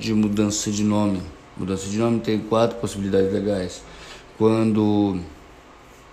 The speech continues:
você faz vinte e um anos, por quaisquer motivos,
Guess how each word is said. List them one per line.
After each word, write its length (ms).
você 380
faz 180
vinte 160
e 80
um 40
anos, 340
por 280
quaisquer 540
motivos, 640